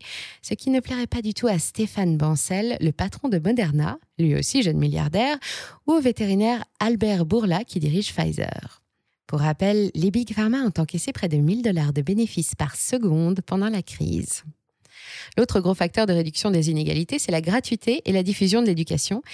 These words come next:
qui doit être accessible partout, à tous, et particulièrement aux filles. L'éducation est le seul moyen de donner les clés du monde à tous nos enfants sans distinction et de leur montrer toutes les opportunités qui existent de se construire une vie,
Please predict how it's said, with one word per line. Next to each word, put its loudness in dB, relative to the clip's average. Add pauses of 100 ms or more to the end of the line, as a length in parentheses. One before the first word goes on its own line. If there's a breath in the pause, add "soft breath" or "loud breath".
(260 loud breath)
qui -12
doit 4
être 0
accessible -2
partout, -4 (140)
à 2
tous, -4 (100)
et 0
particulièrement 0
aux 2
filles. -4 (680 loud breath)
L'éducation 2
est 4
le 4
seul 2
moyen 4
de 4
donner 4
les 2
clés -2
du 4
monde 4
à 0
tous -2
nos 4
enfants 0
sans -2
distinction -2 (400 loud breath)
et 0
de 4
leur 4
montrer 2
toutes -4
les 2
opportunités 0
qui -4
existent -2
de 0
se -2
construire -2
une 4
vie, 0